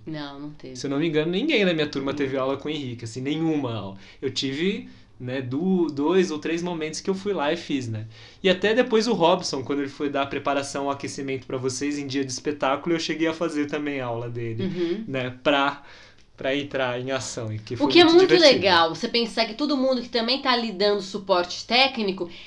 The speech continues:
Speaker 1: é, se essas pessoas também puderem entrar, ah, dentro da, da, do, da, do mesmo trabalho de corpo,
Speaker 2: Você entra
Speaker 1: você
Speaker 2: na
Speaker 1: cria
Speaker 2: mesma
Speaker 1: uma
Speaker 2: vibe, né?
Speaker 1: Exato, cria uma única atmosfera. Então,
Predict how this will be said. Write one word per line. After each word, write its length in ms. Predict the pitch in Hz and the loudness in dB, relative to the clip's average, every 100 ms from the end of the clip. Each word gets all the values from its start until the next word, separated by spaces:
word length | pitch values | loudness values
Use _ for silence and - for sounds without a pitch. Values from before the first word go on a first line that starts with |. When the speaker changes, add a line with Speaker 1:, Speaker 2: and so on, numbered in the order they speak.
| - | -6
Speaker 1:
é, 340 | - 202 190 - | 4 4 4 0
se 200 | - 254 | 2 2
essas 220 | 254 269 | 2 0
pessoas 280 | 262 262 262 | -2 -2 0
também 240 | 262 294 | 2 2
puderem 680 | 285 240 214 269 311 302 277 | 0 -2 2 4 4 2 0
entrar, 640 | 254 220 196 170 135 - - - - _ _ _ - | 0 2 4 4 4 -4 -18 -20 -20 _ _ _ -8
ah, 680 | 175 175 165 160 156 143 - - - | -4 -2 0 0 -2 -4 -8 -20 -8
dentro 520 | 175 240 302 285 220 | 4 6 6 4 2
da, 180 | 196 214 | 4 4
da, 200 | 190 220 | 6 4
do, 360 | 220 190 220 202 | 2 -2 -4 0
da, 200 | 226 190 | 0 2
do 140 | 214 | 2
mesmo 360 | 247 302 320 302 | 2 2 0 4
trabalho 840 | 294 190 214 214 233 214 170 165 | 2 4 6 8 6 4 2 0
de 160 | 170 | -6
corpo, 720 | - - 233 240 240 196 - 165 | -12 0 6 8 8 6 -4 -6
Speaker 2:
Você 160 | 175 | -2
entra 300 | 180 196 202 | 0 0 4
Speaker 1:
você 60 | 208 | 4
Speaker 2:
na 60 | |
Speaker 1:
cria 120 | 190 339 | 8 10
Speaker 2:
mesma 180 | 349 | 12
Speaker 1:
uma 160 | 339 - | 10 8
Speaker 2:
vibe, 340 | 302 302 349 - | 6 6 6 6
né? 60 | |
Speaker 1:
Exato, 500 | 330 247 311 302 277 | 6 8 8 8 6
cria 180 | 254 294 | 2 6
uma 160 | 302 302 | 8 8
única 320 | 294 320 339 | 8 6 2
atmosfera. 800 | 302 294 302 302 - 285 269 247 | 0 0 -2 -2 0 4 4 4
Então, 380 | 240 233 277 | 0 2 2